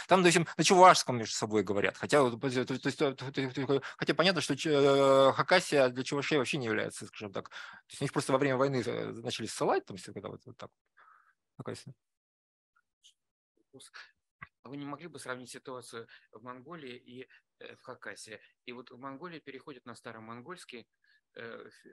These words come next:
Speaker 2: в смысле за-, письменность, э, хотя как-то тоже не очень последовательно. А для Хакасии ведь тоже, может быть, это была бы опция.
Speaker 1: На самом деле, а, ну,
Speaker 2: Прежде
Speaker 1: я
Speaker 2: всего
Speaker 1: пон-,
Speaker 2: с этим регионом,
Speaker 1: а,
Speaker 2: да.
Speaker 1: нет, ну, во-первых, э, тя-,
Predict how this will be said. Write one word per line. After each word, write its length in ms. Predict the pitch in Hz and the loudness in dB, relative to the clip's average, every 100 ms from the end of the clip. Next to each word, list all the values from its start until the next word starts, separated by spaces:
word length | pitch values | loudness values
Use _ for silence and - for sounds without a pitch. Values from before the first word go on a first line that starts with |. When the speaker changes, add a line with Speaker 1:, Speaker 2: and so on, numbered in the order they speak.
| 120 _ | -20 _
Speaker 2:
в 20 | |
смысле 280 | 117 - 120 | -20 -20 -20
за-, 200 | 107 - _ | -20 -20 _
письменность, 600 | 120 - 95 98 - _ _ _ _ | -20 -20 -20 -20 -20 _ _ _ _
э, 40 | - _ _ | -20 _ _
хотя 420 | _ 123 120 123 117 | _ -16 -12 -12 -12
как-то 300 | 113 - 123 | -14 -18 -20
тоже 240 | 113 107 | -18 -16
не 120 | 113 | -16
очень 240 | 110 117 104 | -16 -18 -18
последовательно. 840 | 120 - 110 95 95 - 101 98 _ _ _ | -18 -16 -18 -18 -20 -20 -20 -20 _ _ _
А 100 | 117 | -16
для 120 | 113 120 | -16 -16
Хакасии 480 | 135 143 156 - | -16 -14 -18 -18
ведь 140 | 135 _ | -20 _
тоже, 240 | 160 131 | -18 -18
может 280 | 110 104 98 | -18 -20 -20
быть, 160 | 95 101 | -20 -20
это 340 | _ 104 98 _ _ _ _ _ _ | _ -20 -20 _ _ _ _ _ _
была 160 | 107 101 | -14 -14
бы 140 | 98 | -16
опция. 400 | 98 - - 101 _ _ - - | -20 -20 -20 -20 _ _ -20 -4
Speaker 1:
На 80 | 180 | 2
самом 240 | 247 247 | 2 2
деле, 320 | 214 226 214 202 | 2 6 8 8
а, 380 | - 165 170 156 175 | 4 2 0 -4 -6
ну, 100 | 175 | -4
Speaker 2:
Прежде 100 | 165 | -4
Speaker 1:
я 60 | |
Speaker 2:
всего 120 | 175 | -4
Speaker 1:
пон-, 40 | 175 | -8
Speaker 2:
с 60 | |
этим 200 | 175 123 120 | -8 -14 -20
регионом, 600 | - 135 139 135 127 120 | -18 -10 -8 -8 -8 -8
Speaker 1:
а, 20 | |
Speaker 2:
да. 220 | 110 92 - | -10 -12 -10
Speaker 1:
нет, 300 | - 107 - | -6 -4 -4
ну, 80 | 113 | -2
во-первых, 540 | 117 220 240 - - | 2 4 2 0 2
э, 280 | 156 143 139 | 6 6 4
тя-, 160 | 135 | 0